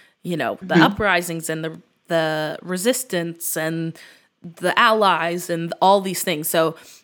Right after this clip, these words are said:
Speaker 1: um, that was a little snippet that I was like, "Oh my gosh, I totally forgot about that." Um, j-,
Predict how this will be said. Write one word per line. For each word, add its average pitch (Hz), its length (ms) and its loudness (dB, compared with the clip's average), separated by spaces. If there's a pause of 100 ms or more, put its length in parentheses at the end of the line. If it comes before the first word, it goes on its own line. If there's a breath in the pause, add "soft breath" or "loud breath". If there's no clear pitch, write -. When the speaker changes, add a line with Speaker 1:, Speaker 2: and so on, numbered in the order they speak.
(180)
Speaker 1:
um, 147 500 2 (520)
that 202 220 4
was 208 160 2
a 180 140 4
little 190 240 0
snippet 175 340 -4
that 160 120 -2
I 170 40 -2
was 160 160 -10
like, 165 180 -8
"Oh 247 140 0
my 202 160 0
gosh, 220 480 -4 (120)
I 202 100 -4
totally 254 420 0
forgot 226 380 -4
about 196 260 -8
that." - 240 -8 (380 loud breath)
Um, 190 240 4
j-, 208 100 0